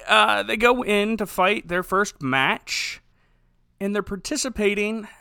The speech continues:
as the announcer, uh, announces, uh, that they're going to do a reenactment of the Battle of Carthage.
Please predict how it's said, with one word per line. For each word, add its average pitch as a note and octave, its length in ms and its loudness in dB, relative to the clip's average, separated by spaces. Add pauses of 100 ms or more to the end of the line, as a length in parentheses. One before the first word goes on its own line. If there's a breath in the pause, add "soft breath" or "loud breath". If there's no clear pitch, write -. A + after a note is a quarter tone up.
(140)
as F#3+ 400 -2
the F#3 160 -4
announcer, F#3+ 840 0 (100)
uh, C3+ 260 2 (100)
announces, D#3 1040 2 (640)
uh, C#3 180 0
that C#3+ 120 -6
they're F#3 140 2
going G#3 180 0
to G3+ 140 0
do G#3 260 0
a F#3+ 80 2
reenactment G#3+ 840 -2 (1080)
of D3 200 -8
the C3+ 80 -8
Battle E3 400 2
of D#3+ 100 -4
Carthage. F2 800 -6